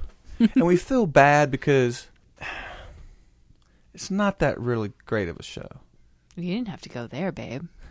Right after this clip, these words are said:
Speaker 1: <laughs> God.
Speaker 2: You edit this out?
Speaker 1: No, I think it's an okay show. I think actually it's being a hit. I don't read that stuff, so I don't know. But I'm just not into aliens, and that's what it's about.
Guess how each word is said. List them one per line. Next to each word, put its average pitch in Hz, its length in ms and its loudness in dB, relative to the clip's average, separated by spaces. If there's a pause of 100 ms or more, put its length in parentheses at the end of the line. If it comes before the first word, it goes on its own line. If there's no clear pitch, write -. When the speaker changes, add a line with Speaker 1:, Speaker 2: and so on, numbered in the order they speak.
(100)
Speaker 1:
<laughs> - 460 -10
God. - 720 0 (640)
Speaker 2:
You 123 200 4
edit 123 140 6
this 123 160 -2
out? 123 200 4 (200)
Speaker 1:
No, 330 320 6
I 220 140 0
think 294 320 0
it's 214 220 0
an 208 160 -2
okay 196 340 2
show. 226 280 2
I 185 120 4
think 294 260 0
actually 196 400 2
it's 175 200 -2 (360)
being 208 300 4
a 180 100 4
hit. 214 500 -2 (420)
I - 140 -6
don't 165 220 2
read 196 200 4
that 160 200 2
stuff, 147 260 -4
so - 180 -6
I 156 100 0
don't 151 180 -2
know. 156 380 -4 (300)
But 180 340 6
I'm 190 160 8
just 208 200 2
not 160 160 2
into 143 240 -4
aliens, 139 600 -6 (380)
and 160 160 -2
that's 143 220 -2
what 147 80 -8
it's - 180 -12
about. 80 260 -8